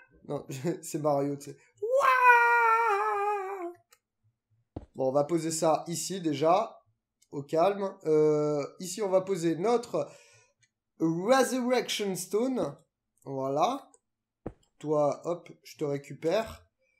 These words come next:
Ensuite, on va y poser, euh, de la glowstone, si j'ai bien compris. Comment ça se passe ? Non, de l'obsidienne. Donc d'abord l'obsidienne que j'ai ici. Très bien. Alors, on pose l'obsidienne.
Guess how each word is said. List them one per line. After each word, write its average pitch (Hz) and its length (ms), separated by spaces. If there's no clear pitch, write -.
Ensuite, 247 640
on 190 100
va 208 200
y 208 200
poser, 214 600
euh, 156 460
de 143 120
la 175 100
glowstone, 202 560
si 226 240
j'ai 190 100
bien 196 180
compris. 214 720
Comment 160 220
ça 160 180
se - 80
passe ? - 380
Non, 180 240
de 170 100
l'obsidienne. 220 640
Donc 139 140
d'abord 196 360
l'obsidienne 196 640
que 185 160
j'ai 170 420
ici. 202 480
Très - 140
bien. 139 180
Alors, 160 320
on 190 120
pose 160 300
l'obsidienne. 202 720